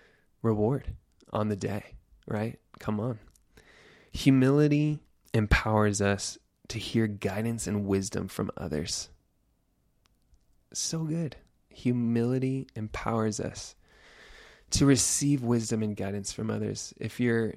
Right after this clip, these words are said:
not humble, then you're not gonna think you have something to learn from someone.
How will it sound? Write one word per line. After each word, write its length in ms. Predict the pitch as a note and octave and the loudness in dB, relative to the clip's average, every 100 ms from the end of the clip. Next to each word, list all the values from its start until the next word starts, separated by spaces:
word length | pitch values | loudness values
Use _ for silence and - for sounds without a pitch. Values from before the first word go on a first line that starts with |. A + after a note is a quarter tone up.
| - | -10
not 500 | A2+ A2+ A#2+ - - - | -6 -4 -4 -8 -14 -16
humble, 640 | - - A#2 A2 F#2+ G2+ - _ _ | -12 -2 -2 0 -4 -6 -12 _ _
then 220 | - A2+ A2+ | -8 -4 -2
you're 100 | A2 | -2
not 220 | G#2+ G#2+ | -2 -4
gonna 120 | A#2 | -6
think 300 | G#2 G#2+ G#2 | -4 -8 -6
you 80 | G#2 | -6
have 320 | G2+ G2+ G#2 - _ _ _ _ - | -4 -4 -6 -10 _ _ _ _ -10
something 280 | - G#2+ | -6 -4
to 80 | G#2+ | -4
learn 320 | G#2 G#2 G#2 | -4 -4 -6
from 280 | G#2 - G#2+ | -8 -8 -8
someone. 480 | - G#2+ G#2 G#2+ G#2+ | -6 -6 -4 -4 -6